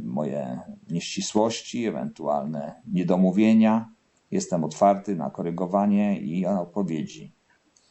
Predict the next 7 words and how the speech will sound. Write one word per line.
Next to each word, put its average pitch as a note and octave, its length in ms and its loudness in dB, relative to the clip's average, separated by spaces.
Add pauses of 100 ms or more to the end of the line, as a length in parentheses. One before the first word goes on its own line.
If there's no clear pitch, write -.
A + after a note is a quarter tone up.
(140)
Zapraszam B2 600 2
oczywiście, G2+ 640 -10
abyście D2 380 -8
zadawali D#2+ 680 2 (480)
śmiałe F#2+ 380 2
pytania A#2 680 -2 (540)
i - 380 -2